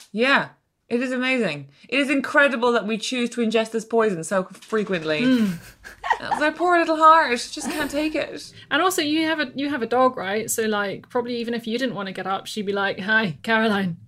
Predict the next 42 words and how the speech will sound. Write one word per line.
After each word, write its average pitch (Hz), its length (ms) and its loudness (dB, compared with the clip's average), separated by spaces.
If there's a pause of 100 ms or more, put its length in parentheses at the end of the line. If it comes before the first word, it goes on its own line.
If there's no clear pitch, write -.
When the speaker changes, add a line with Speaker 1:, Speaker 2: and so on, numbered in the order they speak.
(100)
Speaker 2:
Hi. 220 400 2
Speaker 1:
Oh 165 80 4
my 214 60 6
Speaker 2:
Walk." 269 100 8
Speaker 1:
God, 180 180 6
she's 208 220 0
literally, 214 680 2
she's 208 200 -2
been 226 120 2
so 226 220 6
patient 220 400 2
today, 196 260 6
and 175 120 6
I 180 40 6
can 190 120 0
tell 190 180 0
she's 185 240 -4
so 180 300 4
angry. 151 520 0
She's 285 80 -2
Speaker 2:
Oh. 269 80 2
Speaker 1:
literally 226 400 4
at - 240 0
my 185 140 6
leg 185 240 4
right 170 200 6
now 180 160 2
'cause 180 200 -4
she 196 60 -2
hasn't 196 180 0
been 175 100 0
out 170 200 2
yet, 147 240 0
so 165 100 2
we 165 80 0
kind 170 160 0
of 185 60 -2
have 175 100 -4
to 165 80 -4
wrap 151 240 2
up. 160 320 0
<laughs> - 60 -20